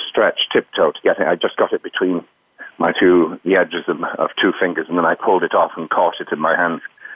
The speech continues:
And then I started reading it, and I really felt as if I'd been, as if I'd been kidnapped, you know, as if I'd been abducted by a passing hawk and carried off. It was a very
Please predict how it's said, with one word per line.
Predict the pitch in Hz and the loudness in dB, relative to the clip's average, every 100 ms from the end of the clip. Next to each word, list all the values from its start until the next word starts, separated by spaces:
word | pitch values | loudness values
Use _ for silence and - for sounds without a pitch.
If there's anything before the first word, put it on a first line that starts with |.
| - - - _ | -18 -18 -20 _
And | 78 90 | 2 4
then | 95 | 4
I | 98 | 2
started | - 98 92 80 | 2 0 0 -2
reading | 95 92 78 | -2 0 -4
it, | 71 - | -6 -4
and | 82 | 0
I | 85 | 2
really | 85 110 98 | 2 2 0
felt | - 90 - | 0 0 0
as | 87 | -10
if | 85 | -2
I'd | 87 82 | 0 2
been, | - 87 78 - _ _ - - - - _ - | 2 2 2 -4 _ _ -20 -20 -20 -20 _ -4
as | 85 | -2
if | 87 | 2
I'd | 90 90 | 2 2
been | 92 80 | 0 -2
kidnapped, | - 120 87 73 - - | -6 -4 -2 -2 -4 -2
you | 87 | 0
know, | 85 82 | 2 0
as | 82 | 0
if | 87 90 | 0 0
I'd | 85 - | 0 -2
been | - - | -4 -2
abducted | 104 - 95 - - 73 | -4 0 -2 0 -2 0
by | 82 76 | 2 0
a | |
passing | - 85 - 78 | 0 -4 -2 -4
hawk | 73 92 - 85 | 0 0 0 -2
and | 78 76 78 | -2 -6 -6
carried | - 92 82 | 0 2 2
off. | 87 85 - | 2 0 -4
It | - | -8
was | - | -6
a | |
very | 82 101 92 | 0 2 2